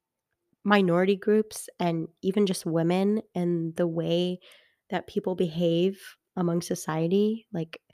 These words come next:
there's a, it, there's a word for it. I forget. You know what? Let me just Google it really fast. Hold on.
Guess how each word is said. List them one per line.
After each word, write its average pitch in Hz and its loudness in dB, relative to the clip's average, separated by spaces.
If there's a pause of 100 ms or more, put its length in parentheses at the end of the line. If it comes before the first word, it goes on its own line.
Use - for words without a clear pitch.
(460)
there's 359 12
a, 185 8 (880)
it, 254 8 (200)
there's 262 10
a 269 12
word 254 10
for 175 0
it. 170 0
I 202 4
forget. 180 2
You 226 6
know 254 6
what? 247 4
Let 262 6
me 294 6
just 247 -2
Google 185 4
it 175 0
really 175 2
fast. 180 -8
Hold 180 -6
on. - -6